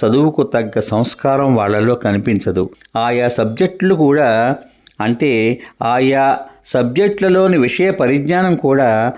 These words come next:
వారిలో సంస్కారాన్ని నేర్పే విధంగా ప్రభుత్వాలు ఎన్నిక చెయ్యకపోవడం కూడా చాలా విచారకరం. అందుచేత ఎక్కువ శాతం మంది విద్యార్థులు చదువుకున్నా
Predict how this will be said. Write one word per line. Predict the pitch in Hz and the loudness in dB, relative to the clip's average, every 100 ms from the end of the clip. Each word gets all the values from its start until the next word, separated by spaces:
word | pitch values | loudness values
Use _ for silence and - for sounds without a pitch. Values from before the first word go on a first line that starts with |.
| - - 110 | -12 -10 -2
వారిలో | 113 123 156 175 180 | 0 2 2 2 2
సంస్కారాన్ని | 113 123 - 151 156 160 160 160 | 0 -2 0 0 2 2 2 4
నేర్పే | 151 151 - 147 | 4 2 0 0
విధంగా | 110 104 139 143 143 110 110 117 - _ | 2 2 2 2 2 2 0 -4 -12 _
ప్రభుత్వాలు | 131 147 180 208 180 175 180 160 - | -2 2 2 0 0 2 2 2 0
ఎన్నిక | 120 127 165 180 | 2 4 4 2
చెయ్యకపోవడం | - - 117 143 147 160 160 147 151 | -2 0 0 0 0 -2 0 0 0
కూడా | 143 117 113 120 107 113 113 _ - | 0 0 2 2 2 0 -4 _ -8
చాలా | 107 92 127 | -2 0 0
విచారకరం. | 117 - 110 101 95 95 110 - - 117 | 0 0 -2 0 -2 -2 -6 -16 -10 -2
అందుచేత | 120 147 156 120 135 143 113 104 117 - - 131 | 2 2 2 0 0 0 0 2 -2 -6 -6 -2
ఎక్కువ | 143 - 220 | -2 0 0
శాతం | 185 165 170 165 | 2 0 2 2
మంది | 170 147 | 2 2
విద్యార్థులు | 123 113 156 151 156 123 | 2 0 0 0 0 -2
చదువుకున్నా | - 101 104 113 127 131 202 180 | 0 0 2 2 2 4 4 0